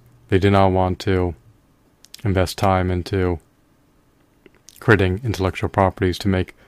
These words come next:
meaningful, impactful,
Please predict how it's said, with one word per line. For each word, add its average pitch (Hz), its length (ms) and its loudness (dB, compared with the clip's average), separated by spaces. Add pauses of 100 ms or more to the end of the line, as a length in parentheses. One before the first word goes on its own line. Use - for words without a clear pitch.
(500)
meaningful, 92 640 0 (960)
impactful, 95 680 0